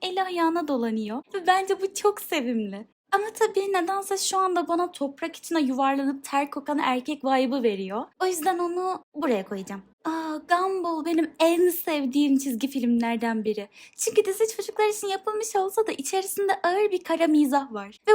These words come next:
bu mizah türü öylesine yumuşak kelimelerle gelip geçiyor ki izleyici kötü bir şey olmamış gibi hissediyor. Ve ben buna bayılıyorum. Gumball'a gelecek olursak bence o çok komik. Tabii biraz bencil, tembel ve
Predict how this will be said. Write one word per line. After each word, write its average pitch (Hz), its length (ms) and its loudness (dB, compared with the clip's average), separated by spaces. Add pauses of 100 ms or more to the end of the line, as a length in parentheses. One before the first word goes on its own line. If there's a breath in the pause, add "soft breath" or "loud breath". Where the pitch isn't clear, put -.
bu 415 140 -4
mizah 415 340 0
türü 381 160 -2 (140)
öylesine 285 500 0
yumuşak 359 460 -4
kelimelerle 320 580 0
gelip 285 360 -4
geçiyor 415 460 -4
ki 294 220 -6 (160)
izleyici 330 460 -4
kötü - 280 -4
bir 403 60 -6
şey 403 220 0
olmamış 339 440 2
gibi 220 160 -6
hissediyor. 202 580 -8 (160)
Ve 381 140 6
ben 392 200 2
buna 381 260 -2
bayılıyorum. 277 720 2 (180)
Gumball'a 403 400 4
gelecek 330 420 -2
olursak 294 440 -2
bence 285 320 6
o 277 60 4
çok 277 280 -4
komik. 214 440 -4
Tabii 349 280 -2
biraz 339 360 2
bencil, 254 560 4
tembel 269 640 4
ve 269 220 0